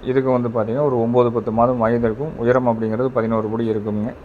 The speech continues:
பூச்சி மாத்திரை எந்த, இன்னைக்கு வந்திருக்கக்கூடிய கண்ணுகள் எல்லா கண்ணுகளுக்கும் போட்டு விட்டாச்சு. நீங்க ஒரு ரெண்டு மாசம் கழிச்சு போட்டு ப-, கரெக்டா பராமரிச்சீங்கன்னா, கண்ணுகள், மாடுகள் தெளிவா வந்து சேர்ந்துருங்க. இதுவும் கை, கால் சுத்தம் இருக்குது. கால் கருப்பு இருக்குதுங்க.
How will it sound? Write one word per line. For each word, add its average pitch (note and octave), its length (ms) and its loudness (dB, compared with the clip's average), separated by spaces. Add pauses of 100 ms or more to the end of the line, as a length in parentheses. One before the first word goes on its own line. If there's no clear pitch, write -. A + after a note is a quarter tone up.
(880)
பூச்சி C#3 220 2
மாத்திரை C3+ 320 2
எந்த, A#2 340 0
இன்னைக்கு A#2+ 280 2
வந்திருக்கக்கூடிய A#2+ 440 2
கண்ணுகள் A#2 280 2
எல்லா G#2+ 180 2
கண்ணுகளுக்கும் A2+ 520 -2
போட்டு A2+ 220 -2
விட்டாச்சு. G#2+ 340 -2
நீங்க A#2 240 0
ஒரு A2+ 120 0
ரெண்டு A#2+ 180 0
மாசம் B2+ 320 2
கழிச்சு B2 300 -2
போட்டு A2+ 240 -2
ப-, A2 200 -2
கரெக்டா A#2+ 320 0
பராமரிச்சீங்கன்னா, A2+ 720 -2 (120)
கண்ணுகள், B2+ 340 0
மாடுகள் A2+ 320 2
தெளிவா A2+ 340 0
வந்து G#2 260 -4
சேர்ந்துருங்க. G#2 600 -6
இதுவும் C#3+ 240 0
கை, B2+ 200 4
கால் C3 180 4
சுத்தம் A#2 280 -2
இருக்குது. A2+ 360 -2
கால் B2 240 2
கருப்பு A#2+ 280 0
இருக்குதுங்க. A2+ 420 -4